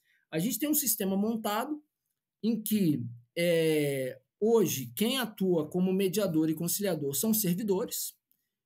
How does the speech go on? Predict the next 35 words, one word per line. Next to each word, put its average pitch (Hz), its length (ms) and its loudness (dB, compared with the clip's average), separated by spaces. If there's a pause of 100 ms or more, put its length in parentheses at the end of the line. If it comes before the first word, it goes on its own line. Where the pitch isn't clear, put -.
(140)
e 185 420 -2
a, - 160 -12 (520)
isso 233 280 0
não 233 80 0
é 226 80 0
problema 220 540 0
pra 175 160 -2
nós, 202 300 -2
né? 185 100 -2
Talvez 185 380 -2
muita 202 260 -2
gente, 185 560 -4
se - 100 -6
alguns 160 300 -2
colegas 170 420 -2
virem 180 240 -2
falar 165 260 -4
isso 156 140 -4
aqui, 180 140 -6
vão 180 100 -4
ficar 175 220 -8
bravos 151 400 -4
comigo, 175 380 -4
mas, 165 420 -8 (160)
né, 165 300 -6
o 175 80 -6
que 196 100 -12
que - 80 -16
tá 202 80 -8
acontecendo 185 580 -4
hoje? 120 320 -2 (400)
Hoje 220 220 2
nós 233 220 -2
temos 180 300 -2
servidores 151 760 0